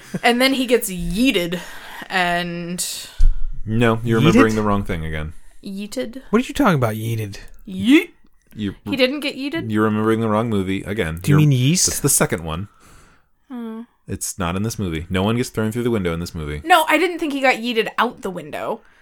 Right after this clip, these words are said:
Speaker 1: I know that he was still in the building.
Speaker 3: Who was the
Speaker 2: So
Speaker 3: first
Speaker 1: I just
Speaker 3: person
Speaker 1: thought
Speaker 3: that got yeeted?
Speaker 1: I thought that he just got thrown across the floor.
Speaker 2: No, we don't see anything, uh, at all. We see he turns the, the camera off and it goes beep, beep, and, like,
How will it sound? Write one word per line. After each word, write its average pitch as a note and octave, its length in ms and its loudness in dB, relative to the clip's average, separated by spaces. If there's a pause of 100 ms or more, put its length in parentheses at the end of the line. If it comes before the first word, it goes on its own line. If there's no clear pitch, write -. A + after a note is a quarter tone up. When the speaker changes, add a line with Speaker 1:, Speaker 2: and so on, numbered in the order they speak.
(300)
Speaker 1:
I A#3 120 2
know C4+ 120 6
that D4 100 2
he B3+ 100 0
was A3+ 120 2
still - 200 -2
in G3 160 -6
the E3+ 60 -6
building. D#3+ 480 -8
Speaker 3:
Who F4+ 220 4
was F4 220 4
the C#4 80 0
Speaker 2:
So G3+ 60 0
Speaker 3:
first D4+ 400 4
Speaker 1:
I C4 100 4
just C#4+ 160 2
Speaker 3:
person C4+ 300 6
Speaker 1:
thought A3 60 6
Speaker 3:
that G3 60 0
got G#3 160 2
yeeted? F#3 420 4 (340)
Speaker 1:
I C#4+ 100 2
thought G4+ 200 0
that F4+ 80 2
he E4+ 120 4
just D#4 160 -2
got C4 160 4
thrown C4 160 0
across A3+ 220 -2
the - 80 -18
floor. C3 520 -4 (600)
Speaker 2:
No, G#3 220 -2 (360)
we C#3 80 2
don't E3 140 2
see A2+ 100 0
anything, F#2 400 -2
uh, E2+ 120 -10 (180)
at F#2 120 0
all. C#3 260 -2 (340)
We A2 100 2
see A#2 240 2
he A#2 180 -2
turns A#2 260 -2
the, A#2 200 -8
the G#2+ 100 -6
camera A2 280 -4
off D2+ 160 -6
and F2+ 80 -6
it E2+ 40 -6
goes F2+ 120 -8
beep, C4 180 -6
beep, D#4+ 280 2
and, F2+ 160 -4
like, E2+ 220 -6